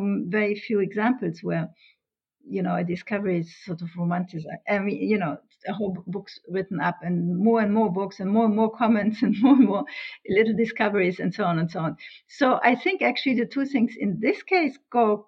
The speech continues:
quite closely together, and this is a lot of Watson's doing. And this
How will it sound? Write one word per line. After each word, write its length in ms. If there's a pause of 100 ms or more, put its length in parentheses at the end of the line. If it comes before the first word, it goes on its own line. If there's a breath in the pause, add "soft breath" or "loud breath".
quite 280 (260)
closely 680
together, 720
and 180
this 240
is 160 (880)
a 80
lot 240
of 160
Watson's 400
doing. 420 (560 soft breath)
And 160
this 160